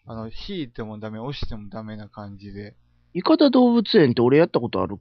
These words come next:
Speaker 2: け？
Speaker 1: いや、それはちょっと知らないですね。えーっと。
Speaker 2: あ、あれとは違うんか。
Speaker 1: イカダのなんか枠組みの中に動物を入れていくパズルみたいな。
Speaker 2: あー、パズルやったらやったことないやつやな。
Speaker 1: でね、あの、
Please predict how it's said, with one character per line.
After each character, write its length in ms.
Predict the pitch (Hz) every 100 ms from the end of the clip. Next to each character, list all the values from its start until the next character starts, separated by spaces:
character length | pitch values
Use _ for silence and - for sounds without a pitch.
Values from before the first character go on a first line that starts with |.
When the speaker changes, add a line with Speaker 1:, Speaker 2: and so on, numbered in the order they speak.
| -
Speaker 2:
け？ 200 | - - _ _
Speaker 1:
い 40 |
や、 80 | - -
そ 140 | 165 196
れ 40 |
は 40 | 180
ち 100 | 170
ょ 40 |
っ 0 |
と 120 | -
知 60 | -
ら 140 | 123
な 80 | 110
い 20 |
で 80 | 127
す 160 | - -
ね。 60 | - - _ _ _ _ _ _ _ _ _ _ _ _ _ _ -
え 360 | 143 143 135
ー 0 |
っ 20 | 127 -
と。 260 | 127 123
Speaker 2:
あ、 140 | 165 190
あ 40 |
れ 120 | 277
と 120 | 349
は 80 | 262
違 180 | - 202
う 100 | 175
ん 120 | 127 95
か。 200 | - -
Speaker 1:
イ 100 | 160
カ 220 | 240 220
ダ 180 | 214 208
の 320 | 202 196 190
な 120 | 175
ん 20 |
か 80 | 135
枠 340 | 135 170 196 185
組 180 | 190
み 60 | 185
の 120 | 185
中 320 | 180 175 160
に 180 | 165 180
動 280 | 151 165 165
物 340 | 156 147 -
を 260 | 175 185 180
入 80 | 165
れ 120 | 165
て 120 | 156
い 60 | 160
く 60 | 147
パ 200 | - 240
ズ 140 | 247
ル 100 | 147
み 120 | 113 104
た 200 | 113 104
い 40 |
な。 180 | 104 104 _ _ _ _ _ _ - - _ -
Speaker 2:
あ 340 | 87 104 53
ー、 20 | -
パ 140 | - 151
ズ 160 | 175
ル 80 | 143
や 80 | 113
っ 20 |
た 100 | -
ら 60 | 113
や 60 |
っ 20 | 113
た 120 | -
こ 100 | -
と 100 | 90
な 140 | 90
い 40 | 87
や 100 | 85
つ 160 | -
や 100 | 71
な。 100 | 57 50 - _ - - - - -
Speaker 1:
で 140 | 120
ね、 120 | 113 104
あ 120 |
の、 100 | 107